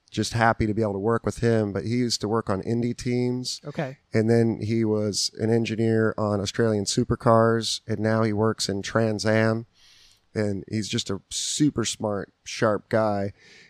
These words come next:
Speaker 1: And, uh, he's been helping us a lot on suspension. And then we've got Al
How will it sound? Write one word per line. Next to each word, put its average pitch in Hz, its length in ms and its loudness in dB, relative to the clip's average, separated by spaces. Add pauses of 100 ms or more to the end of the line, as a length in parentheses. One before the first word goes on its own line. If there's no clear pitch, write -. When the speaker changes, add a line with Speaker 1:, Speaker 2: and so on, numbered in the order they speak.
(160)
Speaker 1:
And, 107 180 0
uh, 101 280 -6
he's 123 180 2
been 120 100 4
helping 123 220 2
us 113 120 -2
a 107 40 -2
lot 104 200 2
on 95 120 -4
suspension. 131 800 2
And 110 100 -2
then 113 120 0
we've 107 220 -4
got 90 340 -2 (560)
Al 113 480 4